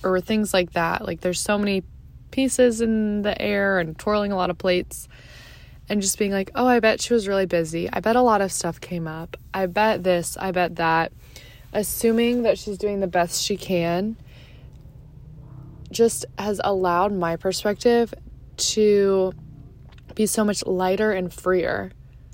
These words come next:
Assuming that my partner didn't not do the dishes on purpose to annoy me or to give me more work, assuming maybe his parents called and he got to talk with them for an hour.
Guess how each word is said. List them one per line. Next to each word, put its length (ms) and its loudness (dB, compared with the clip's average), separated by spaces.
Assuming 580 4
that 100 4
my 180 2
partner 1000 -2
didn't 400 -4
not 380 4
do 140 0
the 100 0
dishes 300 -2
on 160 0
purpose 380 -2
to 120 -2
annoy 320 0
me 340 0
or 360 0
to 100 -4
give 180 6
me 160 0
more 240 4
work, 320 2
assuming 640 -2
maybe 180 0
his 140 0
parents 360 -6
called 440 -4
and 240 -2
he 80 -4
got 160 2
to 100 -10
talk 180 -2
with 120 -2
them 160 -2
for 160 -4
an 100 -6
hour. 380 -6